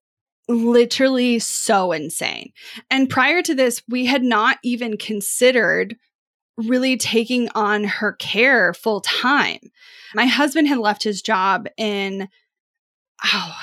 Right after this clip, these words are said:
I wanna say July of nineteen. So he'd been home almost a year and had been working at her home three to four days a week, part-time, to take care of her,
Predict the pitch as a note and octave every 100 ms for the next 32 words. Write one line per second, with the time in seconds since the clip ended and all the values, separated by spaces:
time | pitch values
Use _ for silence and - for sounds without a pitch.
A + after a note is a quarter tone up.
0 | - A3+ A#3+ B3 A#3+ B3 G#3+ G3+ F#3+ F#3
1 | G3+ G3+ F#3+ E3+ F3 - - F3+ G3 D#4
2 | G4+ F4+ - B3+ A#3+ A#3 G#3+ A3+ B3+ A#3+
3 | A#3+ A3 F#3+ F#3 F#3+ - A#3+ - C#4 C#4
4 | A#3+ C4 B3+ - A3+ C4 C4 C#4+ A3 F#3+
5 | A#3 A3 G#3 G3+ G3 G3 F#3+ - B3 B3+
6 | B3 A3+ G#3+ G3 F#3 G3 F#3+ F#3 - -
7 | G#3 - - E3+ E3 G3 G3+ - F#3 -
8 | - E3 D#3 F#3+ - - A#3+